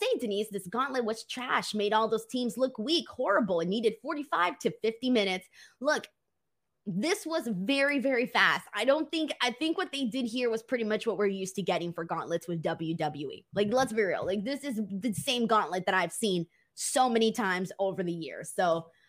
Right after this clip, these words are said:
uh, I wouldn't say that it was, like, trash. I just feel like it's pretty much what we've gotten all the time whenever they do gauntlets. So I really wasn't expecting anything different. And, uh, let's see what else we got here. Um, all right. So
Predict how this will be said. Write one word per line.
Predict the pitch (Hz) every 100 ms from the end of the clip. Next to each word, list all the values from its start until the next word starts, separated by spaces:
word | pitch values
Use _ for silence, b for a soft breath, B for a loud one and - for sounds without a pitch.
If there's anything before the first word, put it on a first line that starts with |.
| B
uh, | - - 220
I |
wouldn't | 247 262 254
say | 233
that | 226 196
it |
was, | 190 185
like, | 151 175
trash. | - 180 156 139 277 - - _ 196
I |
just | 214 202 -
feel | 208
like | 202 190
it's | 185 -
pretty | 220 208
much | 247 262
what | 294
we've | 294 185
gotten | 156 185 180
all | 175 196
the |
time | 208 - 240 254
whenever | 180 170 185
they | 208
do | 190 233
gauntlets. | 190 202 226 170 143 -
So | 208 196 - B B
I |
really | 208 302 359
wasn't | 302 294 262
expecting | 220 - 220 247 220
anything | 190 214 - 202 170
different. | 185 - 107 - _ B B B -
And, | 277 285 302 302 -
uh, | 240 233 226 220
let's | 226 240
see | 240
what | 208
else | 180 -
we | 185
got | 175 165
here. | 180 180 185 - B B -
Um, | 277 285 277 285 294 302
all | 339
right. | 320 208 -
So | - - 381 370 185 208